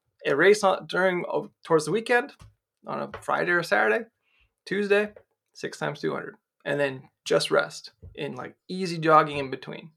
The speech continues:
That was it. It wasn't rocket science, right? But a lot of times we think we gotta be super fancy and, "Oh, well, okay, we gotta make sure we get more stimulus. We gotta make sure we get more." And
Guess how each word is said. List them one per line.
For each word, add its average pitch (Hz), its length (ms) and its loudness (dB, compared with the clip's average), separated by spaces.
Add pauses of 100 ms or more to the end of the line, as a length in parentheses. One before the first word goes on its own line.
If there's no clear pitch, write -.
(340)
That 185 120 6
was 240 120 4
it. - 280 2 (180)
It 165 60 -4
wasn't 202 300 4
rocket 214 340 2
science, - 440 -8
right? 151 280 0 (320)
But 160 100 2
a - 20 4
lot 175 240 6
of 208 60 -2
times 196 160 0
we 180 100 -4
think 180 140 -4
we 165 60 -10
gotta 170 160 0
be 151 60 -6
super 202 420 -8
fancy 170 800 -6 (600)
and, 151 460 0
"Oh, 190 260 8
well, 175 180 4
okay, 170 260 -2
we 160 100 -2
gotta 165 240 2
make 170 180 -2
sure 170 160 -2
we 160 60 0
get 165 280 -2
more 165 340 2
stimulus. 160 500 -4
We 151 40 -4
gotta 151 220 2
make 160 160 -4
sure 160 140 -2
we 151 60 -2
get 151 160 0
more." 151 220 2
And 143 180 -4